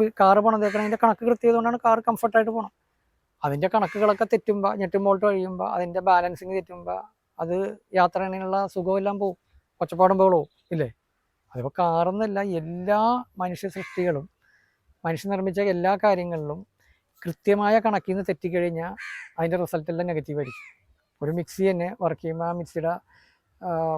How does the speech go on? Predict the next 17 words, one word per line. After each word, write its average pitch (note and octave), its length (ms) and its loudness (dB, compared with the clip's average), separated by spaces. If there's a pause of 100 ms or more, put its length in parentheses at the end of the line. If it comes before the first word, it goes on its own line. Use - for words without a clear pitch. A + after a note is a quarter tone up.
(580)
മറ്റേ D#3 240 -6
വൈൻഡിങ് D#3+ 440 0
വയറിൽ E3+ 360 0
കംപ്ലയിന്റ് D#3+ 400 -4
വന്നാലാ, D3 280 -10 (240)
ഞെട്ടും E3 280 -6
ബോൾട്ട് E3 260 0
ഉറങ്ങിയാലാ, D#3 440 -8 (120)
അത് D3 120 -6
കിടന്ന് E3 220 0
ഇളകിക്കൊണ്ടിരിക്കും. E3+ 540 -6 (920)
ഇപ്പോൾ D#3+ 200 2 (260)
ദോശ D#3+ 160 2 (140)
ഇഡ്ഡലിയൊക്കെ F3 400 -4 (120)
ആട്ടണ, E3 220 -4 (480)
ആ, F3 40 -12 (500)
മെഷീൻ, D3 240 -8